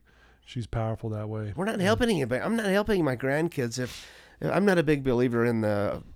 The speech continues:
Speaker 2: participation thing when they go to soccer and all that stuff.
Speaker 1: Yeah.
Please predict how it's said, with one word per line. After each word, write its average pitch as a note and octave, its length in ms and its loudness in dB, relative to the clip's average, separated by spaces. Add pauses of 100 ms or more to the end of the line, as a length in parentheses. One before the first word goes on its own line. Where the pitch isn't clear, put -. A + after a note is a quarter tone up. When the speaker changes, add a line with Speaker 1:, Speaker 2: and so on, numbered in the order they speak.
(100)
Speaker 2:
participation F#2+ 880 4
thing E2+ 280 -4
when E2+ 100 -6
they F#2 140 -4
go F2+ 120 -4
to F2 120 -8
soccer D2+ 560 -12
and D2+ 340 -14
all F2 160 -12
that D2+ 240 -14
stuff. - 320 -14
Speaker 1:
Yeah. G#2 180 -4